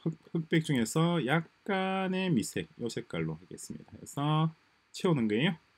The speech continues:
붓기에서 여기 붓고, 그리고 여기 안에도 붓고, 붓고, 붓고, 붓고,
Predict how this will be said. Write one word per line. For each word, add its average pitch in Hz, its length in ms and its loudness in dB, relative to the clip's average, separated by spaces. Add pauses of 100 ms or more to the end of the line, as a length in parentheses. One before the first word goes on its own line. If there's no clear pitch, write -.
(560)
붓기에서 151 840 2
여기 110 160 2
붓고, 143 560 -2 (1600)
그리고 160 540 0 (240)
여기 120 120 -6
안에도 117 300 -4
붓고, 160 520 -2 (100)
붓고, 160 480 -4 (200)
붓고, 156 460 -6 (500)
붓고, 165 400 -4